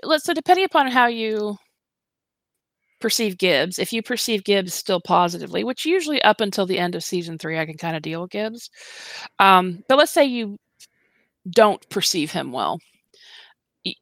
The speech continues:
you could have Tony put a bug in Gibbs' ear and say, "Some, y-, y-, I'm, I'm doing the best I can to protect people, and the only way I can do it is to, is to, to go, to leave. You know, I, I can't, I'm being targeted here,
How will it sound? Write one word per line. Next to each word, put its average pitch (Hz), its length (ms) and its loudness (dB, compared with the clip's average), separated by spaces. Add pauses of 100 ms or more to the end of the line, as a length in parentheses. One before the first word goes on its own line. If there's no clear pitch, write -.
you 226 160 0
could 381 120 2
have 277 200 2
Tony 240 260 0
put 208 140 -6
a 180 40 -6
bug 185 200 0
in 240 120 -8
Gibbs' 170 240 -8
ear 170 200 -10
and 170 100 -12
say, 175 240 -4
"Some, 226 320 -4
y-, - 180 -8
y-, - 80 -20 (100)
I'm, 262 200 4 (200)
I'm 247 180 2
doing 302 200 0
the 226 100 -2
best 214 240 0
I 196 120 0
can 185 200 -6
to 175 60 -8
protect - 360 -4
people, 180 240 -8
and 175 80 -10
the 175 40 -10
only 196 140 -8
way 196 120 -6
I 185 60 -4
can 175 140 -10
do 170 120 -10
it 170 120 -8
is 165 140 -14
to, 165 240 -10 (960)
is 196 160 2
to, - 120 -2 (140)
to - 80 -8
go, 165 440 2
to 180 80 -4
leave. 151 420 -6 (100)
You 185 120 -2
know, 180 80 0
I, 180 160 2
I 190 80 0
can't, - 260 -2 (1300)
I'm 214 180 2
being 233 160 -2
targeted 196 460 -4
here, 254 400 -4